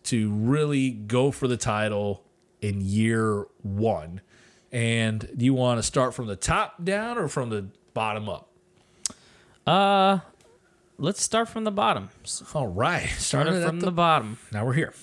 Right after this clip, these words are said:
Speaker 1: All right. So, at number twelve.
Speaker 2: I'll go ahead and start us off 'cause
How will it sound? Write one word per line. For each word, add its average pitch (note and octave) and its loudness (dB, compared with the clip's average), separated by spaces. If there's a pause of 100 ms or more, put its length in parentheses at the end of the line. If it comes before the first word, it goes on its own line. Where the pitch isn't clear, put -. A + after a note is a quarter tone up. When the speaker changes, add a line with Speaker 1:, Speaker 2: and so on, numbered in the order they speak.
Speaker 1:
All C#3+ 2
right. A#2 2 (760)
So, F3+ 2 (200)
at G#3+ -2
number E3+ -2
twelve. G#2 -4 (180)
Speaker 2:
I'll C#3+ 4
go E3 2
ahead D#3+ 4
and C3 -2
start G#2+ -2
us G#2 -4
off - -6
'cause - -2